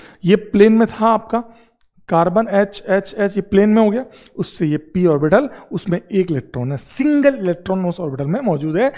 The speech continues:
So that is your trigonal planar। बोले तो इसको ऐसे मान लूं तो कुछ इस प्रकार ये एक इलेक्ट्रॉन ऐसे हो सकता है, उल्टी स्पिन हो सकती है, वो तो half minus half both are possible, ये लिया। So that is your एसपी टू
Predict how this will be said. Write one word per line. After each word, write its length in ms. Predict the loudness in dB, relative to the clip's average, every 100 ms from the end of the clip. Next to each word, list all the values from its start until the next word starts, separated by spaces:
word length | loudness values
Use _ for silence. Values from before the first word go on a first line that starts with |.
| -12 -12
So 80 | 0
that 180 | 2
is 80 | 2
your 160 | 0 -2
trigonal 580 | -2 -2 0 2 0 -2 -10 _ -4
planar। 340 | 0 2 2 2
बोले 200 | 2 4
तो 240 | 4 2 -6 -6
इसको 220 | -6 -2
ऐसे 180 | -2 2
मान 180 | 4 4
लूं 200 | 2 0 -4 -20 -20 -12
तो 60 |
कुछ 140 | -12 -10
इस 160 | -10
प्रकार 540 | -8 -6 -4 -4 -6 -12 _ _ _ _ _ _ _ _ _ _ -14
ये 220 | -10 -8
एक 100 | -8
इलेक्ट्रॉन 320 | -14 -16 -14 -14 _ _ _ _ _ _ _ _ -4
ऐसे 160 | -2
हो 60 | -2
सकता 200 | -2 0
है, 60 | 0
उल्टी 180 | 0
स्पिन 200 | -4 -6
हो 60 | -8
सकती 220 | -8 -12
है, 60 | -10
वो 60 |
तो 240 | -8 -8 -10 _ _ -6
half 160 | -4 -2
minus 180 | -4 -4
half 140 | -4
both 160 | -4 -4
are 80 | -6
possible, 280 | -8 -4 2
ये 120 | 2
लिया। 240 | 2 -4 -8 _ -20 -20
So 120 | -2
that 140 | 2 4
is 100 | 2
your 100 | 2
एसपी 320 | 0 -2 -4
टू 240 | -2 -4